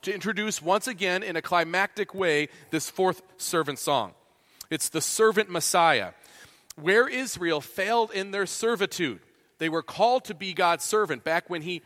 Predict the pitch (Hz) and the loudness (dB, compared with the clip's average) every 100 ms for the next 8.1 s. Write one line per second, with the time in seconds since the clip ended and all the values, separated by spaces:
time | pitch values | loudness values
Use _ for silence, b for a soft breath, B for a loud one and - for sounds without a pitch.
0 | b 156 156 208 214 - 190 185 - 180 | b -6 -4 -2 -4 -2 -4 -4 -4 0
1 | 175 - 208 175 131 104 _ b - 170 | 0 -2 -8 -4 -4 -6 _ b -14 -2
2 | 180 269 233 214 202 208 202 202 190 156 | 2 4 4 0 0 -4 -6 -6 -8 -8
3 | 185 214 180 185 180 185 - 143 127 160 | -8 -6 -2 -2 -2 -4 -4 -4 -4 -4
4 | 175 175 - 220 240 104 - _ _ _ | -4 -4 -2 0 2 0 -6 _ _ _
5 | _ _ _ _ b b 175 139 226 254 | _ _ _ _ b b -4 -4 -6 -6
6 | 202 180 - - b 139 156 233 214 - | -4 -4 -6 -10 b -14 -6 -4 -2 2
7 | 208 185 175 160 131 160 147 196 127 117 | 2 2 0 -4 -2 -2 0 -2 0 -2